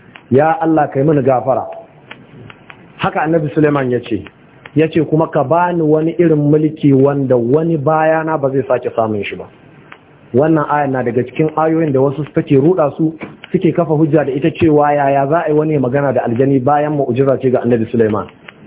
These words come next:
To baka fahimci Alqur'ani bane, sai ka je kai karatu. Abinda Alƙur'ani yake cewa Annabi Sulaiman ya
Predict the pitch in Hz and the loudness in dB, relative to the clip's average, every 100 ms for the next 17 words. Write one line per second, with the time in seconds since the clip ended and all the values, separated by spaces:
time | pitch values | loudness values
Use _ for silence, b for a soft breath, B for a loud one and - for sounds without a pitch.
0 | - 127 127 131 131 131 131 160 147 131 | -2 0 0 -4 -2 0 0 0 -2 -2
1 | 127 135 135 120 123 120 147 123 127 113 | -2 0 -2 -2 -2 -2 -2 0 0 -2
2 | 92 90 - - - - - - - - | -2 -6 -8 -14 -18 -20 -20 -20 -20 -20
3 | - - - - - - - - - - | -20 -20 -16 -16 -16 -20 -20 -20 -20 -20
4 | B B B - 185 202 285 233 214 208 | B B B -4 -2 0 0 2 0 0
5 | 214 208 240 240 220 220 202 - 214 196 | 0 0 0 2 2 2 0 2 2 2
6 | 190 202 220 208 220 208 202 196 185 | 0 -2 0 0 0 2 0 0 0